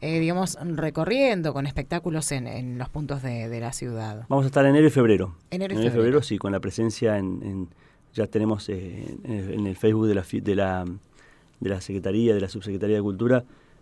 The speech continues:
Speaker 2: los datos de dónde vamos a estar presentes, para que la gente se informe,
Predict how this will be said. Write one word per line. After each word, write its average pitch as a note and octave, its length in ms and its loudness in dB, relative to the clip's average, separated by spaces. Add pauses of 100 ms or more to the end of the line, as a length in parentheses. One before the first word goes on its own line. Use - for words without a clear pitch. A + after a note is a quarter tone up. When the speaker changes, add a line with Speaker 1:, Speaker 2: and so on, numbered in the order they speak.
Speaker 2:
los G#2+ 160 -6
datos A2+ 360 2
de G2 160 0
dónde A2 220 0
vamos A2 160 0
a - 20 -12
estar A2 160 0
presentes, D#3 520 2
para G#2 140 0
que G2 60 0
la F#2 80 -6
gente G#2+ 180 -2
se - 80 -6
informe, C#3 500 4